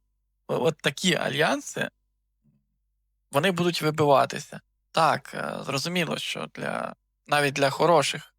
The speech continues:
рейтингів достатньо, щоб ваші сорок гравців пробивали цих босів, пробивали настільки ефективно, настільки вони пробивають Малінуса. Тобто, е,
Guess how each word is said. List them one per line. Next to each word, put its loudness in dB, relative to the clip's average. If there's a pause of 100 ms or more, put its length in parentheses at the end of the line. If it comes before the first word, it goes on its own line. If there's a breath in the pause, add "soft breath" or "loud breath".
(260)
рейтингів 0
достатньо, 0
щоб -6 (720)
ваші 2
сорок 2
гравців 0 (720)
пробивали 6
цих -6
босів, 0 (100)
пробивали 4
настільки -2
ефективно, -2
настільки -4
вони -2
пробивають 2
Малінуса. -2
Тобто, -6 (520)
е, -4